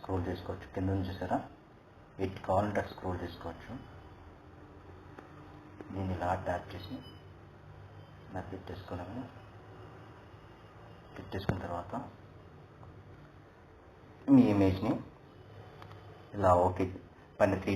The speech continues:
డాట్స్ కనపడుతుంది కదా, దాని మీద క్లిక్ చేసి ఇక్కడ ఎక్స్‌పోర్ట్ ఇమేజ్ ఉంది కదా, ఎక్స్‌పోర్ట్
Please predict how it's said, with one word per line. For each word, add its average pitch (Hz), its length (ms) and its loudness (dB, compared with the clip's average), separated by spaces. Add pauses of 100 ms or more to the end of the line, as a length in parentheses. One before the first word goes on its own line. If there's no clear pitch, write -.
డాట్స్ 90 220 8
కనపడుతుంది - 400 -2
కదా, 98 160 2
దాని 90 160 10
మీద - 200 2
క్లిక్ - 240 -6
చేసి 95 220 -4 (2000)
ఇక్కడ - 180 -2 (160)
ఎక్స్‌పోర్ట్ - 420 4
ఇమేజ్ 98 240 6
ఉంది 90 160 0
కదా, 110 140 6 (220)
ఎక్స్‌పోర్ట్ 101 380 2